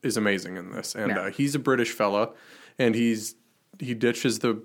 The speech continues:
Speaker 1: the British accent in this, and he does it better than most Americans, which is crazy. But, um, he, I mean, he's just, he's great here, and, um, really everybody is great. I thought Tilda Swinton as the Ancient One was really good. She played it a little bit,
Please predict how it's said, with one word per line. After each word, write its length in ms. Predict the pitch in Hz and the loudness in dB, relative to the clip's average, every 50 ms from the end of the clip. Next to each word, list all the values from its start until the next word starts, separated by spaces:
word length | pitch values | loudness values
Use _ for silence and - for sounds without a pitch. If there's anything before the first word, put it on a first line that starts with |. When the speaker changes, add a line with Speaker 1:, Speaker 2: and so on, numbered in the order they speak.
| - - | -8 -6
Speaker 1:
the 80 | 117 104 | -4 0
British 300 | 107 113 107 110 - 113 | 2 2 2 2 2 2
accent 440 | 107 104 - - - 113 98 - | 2 2 2 0 -2 -2 -2 -2
in 80 | - 104 | -4 -4
this, 160 | 104 98 - | -4 -2 -2
and 80 | 123 117 | -2 -2
he 60 | 123 | 0
does 180 | 117 120 117 117 | 2 2 2 2
it 140 | 120 110 104 | 2 2 2
better 260 | 107 110 110 110 110 | 4 6 6 6 6
than 120 | 107 107 104 | 4 4 4
most 240 | 110 113 110 - - | 4 2 2 2 0
Americans, 640 | 127 123 139 131 107 101 - 101 95 98 110 110 | 0 4 6 6 6 4 2 -2 -4 -4 -4 -2
which 160 | 113 107 - - | -2 -2 -2 -2
is 80 | 113 | -4
crazy. 380 | - - 104 101 101 101 107 113 | 2 2 2 2 4 2 2 0
But, 220 | 113 - 104 98 | 2 2 0 0
um, 300 | 92 95 - 98 101 - - | 2 0 -2 -4 -8 -12 -10
he, 240 | - - - 123 | -10 -10 -6 -4
I 40 | 117 | -2
mean, 160 | 113 113 110 | 0 0 2
he's 200 | 110 120 120 110 104 | 2 2 2 2 2
just, 260 | - 120 107 - - _ - - - - - - - | -2 -2 -4 -4 -10 _ -20 -20 -20 -20 -20 -20 -12
he's 200 | - - 139 113 | -4 -2 -2 -2
great 280 | - - 139 127 139 135 | 2 4 4 4 4 4
here, 380 | 131 127 117 113 107 104 - - - | 2 2 4 4 4 4 2 0 -2
and, 260 | 117 107 104 104 101 | -2 -2 0 0 2
um, 300 | 104 101 101 98 101 95 - - - - - - _ - | 2 0 0 -2 -4 -8 -10 -16 -20 -20 -20 -14 _ 0
really 160 | 262 262 226 | 4 6 6
everybody 340 | 180 190 220 175 139 120 113 | 8 8 6 6 6 6 6
is 140 | 113 107 110 | 6 4 4
great. 240 | - 123 110 107 110 | 4 4 4 6 4
I 60 | 113 110 | 2 2
thought 220 | - 131 - - | 2 0 0 0
Tilda 260 | - - 139 131 123 | 2 2 4 4 4
Swinton 480 | 117 - - 127 127 131 135 127 131 - | 0 -2 -4 -4 -4 -2 -2 -4 -4 -4
as 140 | - - - | -4 -4 -4
the 100 | - - | -2 0
Ancient 320 | 117 117 - - - 156 | 0 0 0 -2 -4 -2
One 160 | 135 127 127 127 | 0 0 0 0
was 180 | 123 113 113 | -2 -2 -2
really 300 | 113 117 123 123 123 120 113 | 0 0 0 0 0 -2 -2
good. 400 | 104 120 117 117 117 117 117 - - - - - - - | 0 2 2 2 2 0 -4 -8 -16 -20 -20 -20 -18 -8
She 160 | - - 180 | -2 -2 -2
played 260 | 160 - 180 185 196 | 0 2 2 4 4
it 120 | 226 214 | 2 2
a 40 | 185 | 2
little 280 | 151 123 127 139 147 139 | 2 4 4 4 4 4
bit, 360 | 117 117 113 107 - - - | 6 6 4 4 4 -2 -8